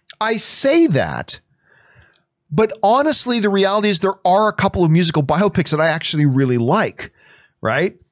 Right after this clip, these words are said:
Bohemian Rhapsody totally fits that exact formula, right? Formula-wise, Bohemian Rhapsody and Rocket Man are the exact same movie. They're the exact same movie. Formula-wise, they are the exact same movie.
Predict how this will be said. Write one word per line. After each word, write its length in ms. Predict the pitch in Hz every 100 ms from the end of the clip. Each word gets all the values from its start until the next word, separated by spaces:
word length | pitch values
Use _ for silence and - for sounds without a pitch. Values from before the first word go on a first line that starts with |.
| - -
Bohemian 600 | 247 226 440 427 262 175
Rhapsody 640 | 180 254 - 131 95 - _ _ _ _ - - _ -
totally 540 | - 349 370 277 220
fits 320 | - 208 -
that 160 | 180 165
exact 440 | 131 135 175 170
formula, 580 | - 160 139 117 85 - _ _ _ _ _
right? 300 | 123 123 175 _ _ _ _ _ _ - -
Formula-wise, 1200 | - - 190 214 285 285 302 262 269 320 339 - - _ _ - - -
Bohemian 500 | 180 - 311 320 196
Rhapsody 500 | 175 180 - 170 160
and 200 | 139 131
Rocket 300 | 147 196 165
Man 240 | 175 185
are 120 | 151
the 140 | 135 123
exact 460 | 117 - 131 -
same 240 | - 120 110
movie. 380 | 110 95 - _ _ _ _ -
They're 140 | 269
the 140 | 277
exact 400 | 262 190 277 254
same 220 | - 254 254
movie. 360 | 233 - - _ _ _ _ _ -
Formula-wise, 880 | - 190 262 294 294 277 269 240 -
they 160 | 165
are 140 | 151 143
the 140 | 135
exact 420 | 120 117 151 151
same 260 | - 135 120
movie. 320 | 98 -